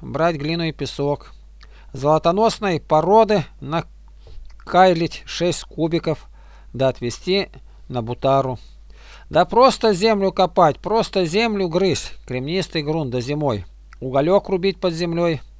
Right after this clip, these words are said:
Там же и рудишки, свинцовые, медные. Ещё можно медную руду молоть. Сладкий привкус во рту, из носа течёт водичка.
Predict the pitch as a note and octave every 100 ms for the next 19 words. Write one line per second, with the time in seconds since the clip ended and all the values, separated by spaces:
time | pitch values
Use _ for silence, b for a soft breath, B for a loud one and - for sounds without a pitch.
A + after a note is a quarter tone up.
0 | B B B B - F3 G#3+ F#3+ F#3 D3+
1 | C#3 C3+ G#3 - G#3 E3+ - - A#2 A2+
2 | - F3 G3 E3+ C#3 C3+ E3 F3 F#3 E3+
3 | - B B B D#3 - G#3+ G#3 G#3+ F#3
4 | E3+ G3+ F#3+ F#3 E3+ E3 G3 F#3 F3 G3+
5 | F#3+ - - - - - - A#2+ F#3 G3
6 | - D3+ - D3+ D#3+ - C3+ - A#2+ C#3+
7 | D#3+ D3 A#2 B B - C3 C#3+ E3+ D3
8 | C3+ C3 D#3+ D3 C3 C3 C3 - G2+